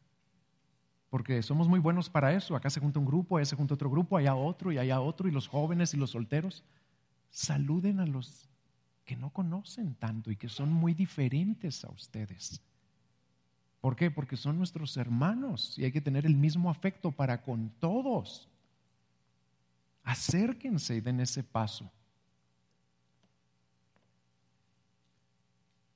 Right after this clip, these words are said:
Número dos, ¿qué hay en el corazón de un, en el corazón transformado por el evangelio? ¿Qué hay? Primero, amor y afecto por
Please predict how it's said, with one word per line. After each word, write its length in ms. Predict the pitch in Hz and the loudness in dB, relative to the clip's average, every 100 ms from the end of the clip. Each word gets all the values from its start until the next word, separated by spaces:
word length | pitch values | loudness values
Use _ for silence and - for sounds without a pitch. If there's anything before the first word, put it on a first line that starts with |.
| _ _ _ _ - | _ _ _ _ 2
Número 260 | 156 170 | 6 8
dos, 580 | 165 156 110 - - - _ _ - - - - _ _ _ _ _ _ _ _ _ _ _ | 8 6 2 -6 -12 -14 _ _ -20 -20 -20 -20 _ _ _ _ _ _ _ _ _ _ _
¿qué 140 | 143 | 8
hay 100 | 165 | 8
en 60 | 185 | 10
el 100 | 160 | 8
corazón 460 | 143 127 - 165 | 6 2 2 2
de 100 | 165 | 4
un, 240 | 151 160 170 - - - _ _ _ | 4 2 -2 -6 -20 -20 _ _ _
en 200 | - 123 | 0 4
el 280 | 123 117 107 - | 6 6 2 -8
corazón 440 | - 127 120 147 151 | -2 0 0 0 0
transformado 640 | 170 147 - 120 123 151 | 2 0 -2 -2 0 0
por 120 | 151 135 | 0 0
el 60 | |
evangelio? 440 | 117 113 160 165 160 | 0 2 2 2 0
¿Qué 140 | 160 | 2
hay? 160 | 175 226 | 2 2
Primero, 420 | - 127 139 160 | 0 0 2 2
amor 300 | 139 147 175 | 2 2 2
y 80 | 156 | 0
afecto 480 | - 165 156 - | -2 -2 -2 -2
por 300 | 175 139 113 | -2 -2 -4